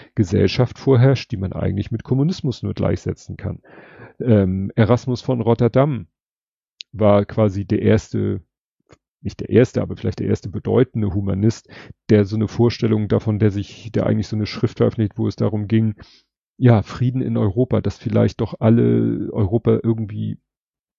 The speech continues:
wir sind doch irgendwie uns doch sehr ähnlich, lasst uns doch mal aufhören, uns gegenseitig die Köpfe einzuschlagen, war ja damals Tagesordnung.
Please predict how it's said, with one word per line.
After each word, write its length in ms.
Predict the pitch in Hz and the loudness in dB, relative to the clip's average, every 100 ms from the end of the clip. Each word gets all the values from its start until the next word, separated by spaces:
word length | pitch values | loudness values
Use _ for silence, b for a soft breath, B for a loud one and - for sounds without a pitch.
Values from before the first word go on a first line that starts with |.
| - | -6
wir 120 | 113 | -4
sind 180 | 107 123 | -2 -2
doch 140 | 117 - | -4 -2
irgendwie 320 | 127 123 117 | -2 -2 -6
uns 200 | 120 110 | -6 -4
doch 160 | - - | -6 0
sehr 240 | 120 123 | 2 4
ähnlich, 360 | 120 135 123 - | 4 2 0 2
lasst 240 | 120 - | 0 0
uns 140 | 120 | -10
doch 160 | 107 120 | -6 -4
mal 200 | 120 117 | 0 0
aufhören, 360 | 95 110 123 113 | 0 -2 -2 -2
uns 160 | 104 | -4
gegenseitig 400 | - 117 113 117 | -2 0 2 0
die 80 | 117 | -2
Köpfe 380 | 123 - 160 120 | 0 2 2 2
einzuschlagen, 640 | 101 95 95 - - - - _ _ _ | 0 -2 -10 -8 -6 -6 -10 _ _ _
war 140 | - 95 | 0 2
ja 180 | 92 92 _ | 2 -2 _
damals 520 | - 98 95 95 - _ _ - | -2 0 0 -4 -10 _ _ 0
Tagesordnung. 640 | 117 - - - - - | 0 0 -6 -12 -16 -18